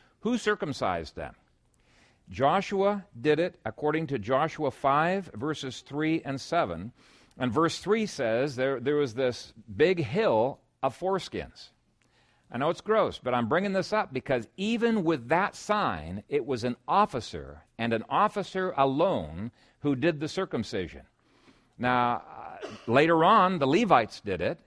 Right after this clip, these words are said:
uh, but any officer of the church could do it. But even to this day, if you look at Jewish synagogues, it's the rabbi that does the circumcision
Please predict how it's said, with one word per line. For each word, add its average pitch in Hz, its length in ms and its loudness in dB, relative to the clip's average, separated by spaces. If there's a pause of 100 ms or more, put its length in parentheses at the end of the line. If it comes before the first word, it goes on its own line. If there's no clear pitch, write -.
(800)
uh, 120 500 4 (120)
but 135 220 0
any 240 260 6
officer 139 500 2
of 120 100 0
the 117 80 -4
church 147 580 -2
could 120 360 -2
do 151 260 6
it. 104 240 0 (180)
But 135 220 4
even 190 260 4
to 196 120 -2
this 190 200 0
day, 143 420 4
if 104 120 -4
you 139 140 0
look 170 300 2
at 139 200 -2
Jewish 151 380 -2
synagogues, 117 800 -4 (340)
it's 131 300 -2
the 139 140 0
rabbi 135 640 2 (460)
that 117 320 -2
does 131 440 2
the 127 340 -2
circumcision 110 1000 -6